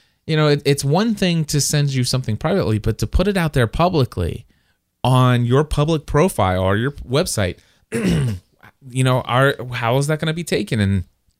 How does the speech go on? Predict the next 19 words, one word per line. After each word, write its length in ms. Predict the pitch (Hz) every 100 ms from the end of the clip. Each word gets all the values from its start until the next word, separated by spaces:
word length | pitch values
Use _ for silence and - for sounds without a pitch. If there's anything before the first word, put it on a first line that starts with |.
| _ _ _ -
what 160 | 104 123
will 140 | 131
other 180 | 113 139
people 240 | 147 139 113
think 280 | 110 101 - _ _ _ -
when 140 | 117
they 120 | 120
read 200 | 120 156
that? 240 | 98 82 117
So 100 | 120
maybe 300 | 123 135 151
they'll 240 | 143 127
prefer 640 | - - 113 - 127 120
to 80 | 113
send 320 | - 107 104
you 80 | 104
something 380 | - 101 101 104
privately. 800 | - - 151 143 98 - 98 - _ _ _ _ _ _ _ _ _ _ _ _ _ _ _ _ _ _ _ _ _ _ _ _ _
So 640 | - 156 147 147 139 135